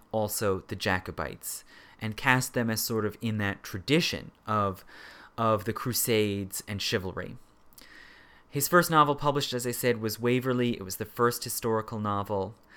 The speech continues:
And this great reversal, where things that had been suppressed suddenly were celebrated, was possible in large part because,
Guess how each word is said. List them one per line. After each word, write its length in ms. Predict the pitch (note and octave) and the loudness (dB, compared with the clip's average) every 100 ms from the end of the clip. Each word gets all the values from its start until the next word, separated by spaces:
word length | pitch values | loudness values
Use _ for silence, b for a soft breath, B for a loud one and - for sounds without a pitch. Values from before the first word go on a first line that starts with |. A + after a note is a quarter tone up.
| B B B B B - | B B B B B 0
And 720 | C3 C3 C3+ C3 B2 A#2+ - - _ _ _ _ | 2 6 6 4 2 -2 -8 -14 _ _ _ _
this 180 | D#3+ D3 | -4 -2
great 380 | - D3 G#3 G#3+ | 0 2 2 2
reversal, 840 | D3+ B2+ D#3+ F#3+ - F#2 B1+ B2+ - _ _ _ _ _ _ | -2 4 6 6 4 -2 -4 -10 -16 _ _ _ _ _ _
where 520 | A2 B2+ B2 B2 A#2 - - | -4 2 6 6 6 4 -2
things 240 | D#3+ D#3+ | -2 0
that 140 | C#3 | -2
had 160 | C#3 A#2 | -2 0
been 380 | B2 A#2 A2+ A2+ | 0 2 0 -4
suppressed 840 | - A#2+ - D#3 C3+ A#2+ - - - | -6 -8 -2 2 4 2 -2 -10 -4
suddenly 580 | - B2+ B2 A#2 G#2+ - | 0 2 2 0 0 -4
were 140 | G#2 | -6
celebrated, 800 | - E3 D#3+ A2 G2+ F2 D#2 - - | -2 2 2 2 0 -2 -4 -10 -8
was 220 | D3 - | -6 -6
possible 540 | - G#3+ G#3+ G3 E3+ C#3 | 0 2 2 2 2 2
in 120 | C3 | 4
large 320 | B2+ B2+ - | 2 2 0
part 420 | C3 A#2 - - | 4 4 4 -6
because, 840 | A2+ - - C3+ B2 A2+ A2 G#2+ | -10 -10 -4 0 2 2 0 -4